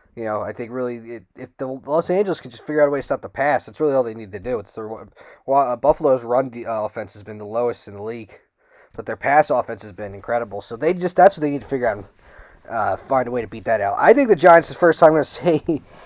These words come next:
in this show, get a W here against Cincinnati, only because no more Joe Burrow, sadly. He's got A C L, M C L out for the season. And the Giants are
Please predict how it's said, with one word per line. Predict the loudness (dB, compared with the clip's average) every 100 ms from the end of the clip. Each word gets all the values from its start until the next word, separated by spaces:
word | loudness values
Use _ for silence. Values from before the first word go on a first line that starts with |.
| -4
in | 0 2
this | 0
show, | -2 8 12 12 10
get | 6 4
a | 8
W | 8 8 6 0
here | 2 0
against | 0 -2 -2
Cincinnati, | -6 -2 0 0 4
only | 6 6
because | 4 8 8 8
no | 4
more | 6 4
Joe | 4 4
Burrow, | 8 6 6 -2
sadly. | -6 -6 -6 -12 -14 _ _ _ _ _ _ _
He's | -12 -2
got | -2
A | 0 -4
C | -4 0
L, | 2 2
M | 0
C | -4 0
L | 2 4
out | 6 4
for |
the | 0
season. | -8 -6 -4 -4 -8 -10 _ _ _ _ _ _ _ _ _ _
And | -4
the | 2
Giants | 10 10 10 4
are | -4 -4